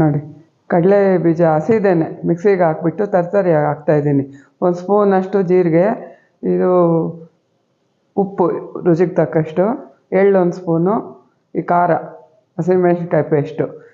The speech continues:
ಕರಿಬೇವು ಅಷ್ಟೇ ಒಂದಷ್ಟು ಸಣ್ಣ ಕಟ್ ಮಾಡಿ ಹಾಕ್ತಾಯಿದ್ದೀನಿ. ಇದು ನೋಡಿ, ಅರವೆ ಸೊಪ್ಪಿತ್ತು, ಅದನ್ನೂ ಹಾಕ್ತಾಯಿದ್ದೀನಿ. ಒಂದು, ಒಂದು ಹಿಡಿ ಅಷ್ಟು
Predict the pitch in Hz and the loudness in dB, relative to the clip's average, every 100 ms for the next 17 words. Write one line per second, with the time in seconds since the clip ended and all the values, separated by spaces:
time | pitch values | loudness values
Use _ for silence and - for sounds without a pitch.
0 | _ 196 190 202 202 202 196 180 - 170 | _ 0 2 2 2 2 2 0 0 -2
1 | 160 156 156 160 160 - 185 185 185 170 | 0 2 2 0 -2 -4 -4 -2 -2 0
2 | 185 185 185 165 170 165 160 160 165 156 | 2 0 0 0 0 2 0 -2 0 0
3 | 151 185 226 - _ _ - 175 180 180 | 2 0 -2 -10 _ _ -4 0 2 4
4 | 170 160 175 196 190 - 165 151 170 156 | 4 2 2 0 -2 -2 -4 -2 0 0
5 | 147 170 160 160 165 147 147 151 147 147 | 0 0 0 -2 -2 0 0 0 0 0
6 | 143 139 139 - - _ - 151 151 156 | 0 0 -4 -12 -20 _ 0 2 4 4
7 | 165 170 165 165 165 | 4 4 2 0 -2